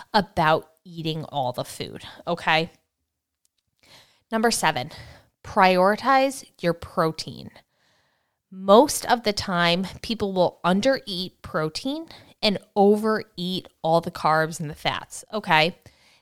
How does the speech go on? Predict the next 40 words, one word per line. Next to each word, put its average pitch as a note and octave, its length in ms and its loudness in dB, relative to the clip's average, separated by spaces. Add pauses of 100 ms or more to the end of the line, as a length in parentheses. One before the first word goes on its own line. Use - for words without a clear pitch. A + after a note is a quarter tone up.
This A3+ 240 4
is C#4 140 -6
a C4+ 60 -4
great F3+ 600 0
time F3+ 380 -4
to D#3+ 300 -4 (100)
double F#3+ 300 2
up F3+ 180 2
on E3 200 -2
your D#3 260 -2
turkey. A3 640 -8 (120)
Not G#3 400 0
only A3 360 0
is G#3 100 -6
this F#3+ 160 -8
going F3+ 240 -4
to D3+ 80 0
help C4 480 0
you B3 120 -2
hit G#3 220 -6
your F#3 160 -10
protein F#3 420 -6
goal, A#3 220 2
but G#3+ 140 2
it's - 180 -8
also G3 320 -4
gonna G#3+ 180 -4
help F3+ 280 0
you F3+ 140 -6
f-, - 200 -20 (320)
feel G#3 300 0
fuller A#3 640 -2 (460)
so - 180 2
that A3 200 2
you're G#3 200 0
not F#3+ 320 0 (100)
overstuffing F3 720 0
yourself D4 580 -2 (120)
on F3+ 340 -2
everything D#3 600 -8